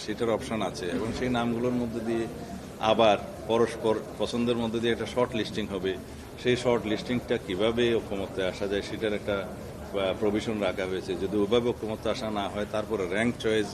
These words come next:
ভোটিংয়ের ক্ষেত্রে একটা বিধান রাখা হয়েছে, সেইটা নিয়েই বোধহয় mainly আলোচনাটা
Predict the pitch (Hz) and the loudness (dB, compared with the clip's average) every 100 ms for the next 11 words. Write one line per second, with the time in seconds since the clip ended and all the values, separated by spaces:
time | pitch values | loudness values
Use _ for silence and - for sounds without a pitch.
0 | 90 101 101 101 101 - 104 - 104 98 | -6 -6 -4 -4 -4 -4 -6 -4 -4 -2
1 | 101 95 - - - - 98 107 110 90 | -2 -2 -4 -12 -10 -2 2 4 4 2
2 | 107 101 95 107 - 139 123 139 120 107 | 2 0 0 -4 -2 -2 0 2 4 4
3 | 139 139 131 123 101 101 101 87 82 92 | 4 2 2 2 2 2 2 0 -2 -6
4 | 82 | -6